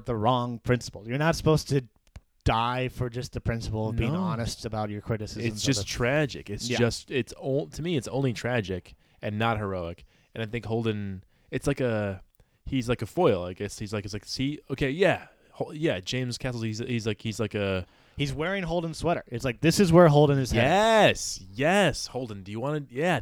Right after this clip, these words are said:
Speaker 2: is that how
Speaker 1: You're
Speaker 2: you
Speaker 1: gonna
Speaker 2: wanna
Speaker 1: be
Speaker 2: die?
Speaker 1: James Castle. He's literally a guy.
Speaker 2: Exactly. So the, the quote he's referencing is, "The mark of the immature man is that he wants to die nobly for a cause, while the mark of ma-,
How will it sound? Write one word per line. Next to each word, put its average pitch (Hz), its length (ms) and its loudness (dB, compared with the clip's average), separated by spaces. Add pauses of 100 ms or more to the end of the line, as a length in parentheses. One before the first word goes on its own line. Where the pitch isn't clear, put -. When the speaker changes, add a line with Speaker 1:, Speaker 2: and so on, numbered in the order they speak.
(100)
Speaker 2:
is 107 140 -8
that 117 100 0
how 127 60 -2
Speaker 1:
You're 151 80 2
Speaker 2:
you 156 60 -2
Speaker 1:
gonna 185 160 4
Speaker 2:
wanna 139 60 0
Speaker 1:
be 180 120 6
Speaker 2:
die? - 80 2
Speaker 1:
James 165 240 2
Castle. 170 320 -2
He's 113 240 -4
literally 139 380 2
a 135 100 -2
guy. 127 200 -2
Speaker 2:
Exactly. 135 460 0
So - 140 -6
the, 139 160 2
the 135 140 2
quote 180 260 8
he's 143 140 6
referencing 123 420 4
is, 104 180 0
"The 110 100 -4
mark 143 320 2
of 123 160 2
the 120 180 -4
immature 117 400 -2
man 95 280 -2
is 95 140 -6
that 95 140 -4
he 120 320 -4
wants 113 420 -4
to 127 140 -10
die 104 340 -4
nobly 101 460 -2
for 82 180 -8
a 73 80 -10
cause, - 400 -14 (240)
while 123 160 -2
the 113 80 -2
mark 120 300 0
of 117 160 0
ma-, 107 120 -4